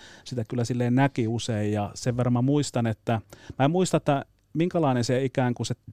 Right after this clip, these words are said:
tilanne oli, että, mutta se Rambo kakkonen, kun se ilmestyy, niin se oli kyllä hyvin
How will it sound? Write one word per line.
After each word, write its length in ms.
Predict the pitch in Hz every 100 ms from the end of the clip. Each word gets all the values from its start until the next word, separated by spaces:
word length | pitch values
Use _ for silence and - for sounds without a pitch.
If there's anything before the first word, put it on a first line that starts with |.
| - -
tilanne 400 | 147 156 127 113
oli, 400 | 120 131 120 107 _ - - -
että, 380 | 110 - 123 110 -
mutta 340 | 120 123 120 - -
se 200 | - 131
Rambo 240 | 135 156 151
kakkonen, 360 | 170 - -
kun 80 | 131
se 140 | 127 151
ilmestyy, 520 | 165 135 139 - 117
niin 120 | 117
se 80 | 135
oli 140 | 139
kyllä 160 | 135 143
hyvin 260 | 139 175